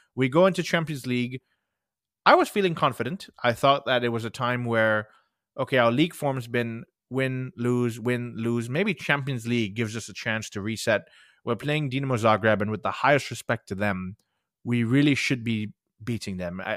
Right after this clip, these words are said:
I think that's the easiest way to say that, but it's probably one of the most shocking performances I've ever seen in the Thomas Tuchel era, coming from him being a Champions League winner to being pretty competitive in the following season where we won the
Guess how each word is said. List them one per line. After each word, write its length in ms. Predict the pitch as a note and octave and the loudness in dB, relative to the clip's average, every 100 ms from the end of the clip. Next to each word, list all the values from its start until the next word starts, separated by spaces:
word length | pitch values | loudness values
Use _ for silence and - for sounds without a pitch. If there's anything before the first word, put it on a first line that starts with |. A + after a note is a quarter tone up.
| A2+ | -2
I 40 | |
think 180 | A#2 B2+ | -4 -2
that's 160 | A#2+ - | -2 -2
the 80 | A#2 | -4
easiest 260 | B2+ B2 - | -2 -4 -4
way 80 | G#2+ | -4
to 60 | |
say 220 | - G#2+ | -4 -4
that, 240 | G2 F#2+ F2+ | -2 -2 0
but 180 | A2 A2 - _ _ _ _ _ _ | -2 -2 -8 _ _ _ _ _ _
it's 120 | A2+ - | -14 -8
probably 300 | C#3+ G3+ D#3 | -4 -2 0
one 160 | A#2 | 0
of 100 | A2+ | 0
the 60 | G2+ | 0
most 220 | G2+ G#2 | 0 -2
shocking 460 | - C#3 - C3 A#2 | -2 -4 -4 -6 -8
performances 640 | A2 A#2 A2 A2 - G#2 | -8 -4 -4 -4 -6 -4
I've 120 | G2+ G#2 | -2 -2
ever 160 | G2+ | -2
seen 500 | - A#2 A2 G#2 G2+ - _ _ _ _ | -4 -4 -4 -4 -6 -8 _ _ _ _
in 140 | A#2+ A#2 | -6 -4
the 60 | |
Thomas 360 | G#2+ A#2+ A2+ - | -2 0 0 -2
Tuchel 560 | - A#2+ A#2 A2 G#2 G2+ _ _ _ _ | -2 0 2 2 0 -4 _ _ _ _
era, 440 | B2+ A#2 G#2+ A2 - | 2 4 2 0 -4
coming 260 | - B2 A#2+ | -2 -2 -2
from 240 | - A#2 | 0 2
him 240 | A2 A#2+ A2+ | 2 0 0
being 180 | A#2 A2 | 0 -2
a 40 | |
Champions 440 | - A2 G#2 G2 A#2+ | -2 -2 -2 -2 2
League 220 | C#3 C3+ | 2 2
winner 240 | C3 A#2 | 2 2
to 140 | - G#2+ | -2 -2
being 260 | A2+ G#2+ - - _ _ | -2 -2 -8 -20 _ _
pretty 180 | C#3+ C#3 | 4 4
competitive 540 | - A#2 B2 A#2+ A#2 | 2 4 4 6 2
in 120 | A2+ | 2
the 80 | G#2+ | -2
following 340 | - A#2 A2+ G#2+ | 2 4 4 0
season 340 | B2 A2+ A2+ | -2 -2 0
where 100 | A2 | 0
we 100 | G#2+ | 0
won 280 | G#2+ A2+ A2 | 0 -2 -2
the 300 | G#2+ G#2+ | -2 -2